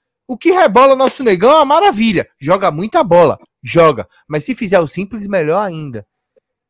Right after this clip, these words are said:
E aí, meu irmão, você deixa tudo nas costas de Caio Alexandre, que tenta fazer as coisas da melhor maneira. O que eu mudaria, não mudaria peça alguma desse time, nenhuma. Não colocaria Lúcio de titular, não faria nada disso.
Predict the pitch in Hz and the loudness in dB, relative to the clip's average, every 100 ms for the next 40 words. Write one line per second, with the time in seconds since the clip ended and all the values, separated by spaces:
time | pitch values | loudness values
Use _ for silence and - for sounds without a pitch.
0 | _ 302 320 277 294 254 208 180 214 - | _ 0 2 2 0 -4 -4 -8 -10 -10
1 | 214 214 226 220 196 208 214 196 165 170 | -8 -8 -8 -12 -16 -16 -16 -16 -20 -18
2 | 180 180 180 160 156 185 - 147 180 175 | -18 -20 -20 -14 -14 -14 -18 -18 -18 -20
3 | 107 _ _ _ _ _ _ 143 - 110 | -20 _ _ _ _ _ _ -18 -12 -12
4 | 113 151 156 123 110 113 _ 107 110 123 | -12 -14 -12 -12 -14 -18 _ -20 -18 -18
5 | 135 117 104 113 147 95 92 _ _ _ | -16 -16 -16 -16 -16 -16 -18 _ _ _
6 | - 196 - 254 247 294 339 330 294 190 | -10 -10 -4 0 4 4 2 0 2 2
7 | 165 202 262 147 - _ 254 311 339 262 | -2 -4 -4 -4 -8 _ -8 -6 0 0
8 | 247 233 214 220 277 262 156 214 285 220 | 2 0 0 0 0 -2 -2 -4 -4 -4
9 | 196 175 - 156 143 117 _ 143 226 202 | -6 -12 -14 -16 -16 -20 _ -8 -4 -2
10 | 208 151 - - 262 247 214 - 180 175 | 0 -2 -6 -8 -4 0 -2 -2 -2 -2
11 | 160 160 160 139 135 151 - 120 143 165 | -2 -6 -10 -14 -14 -16 -10 -2 -2 -2
12 | - - 254 277 247 208 202 240 196 185 | -10 -8 -6 -4 -4 -4 -6 -6 -6 -10
13 | 185 | -12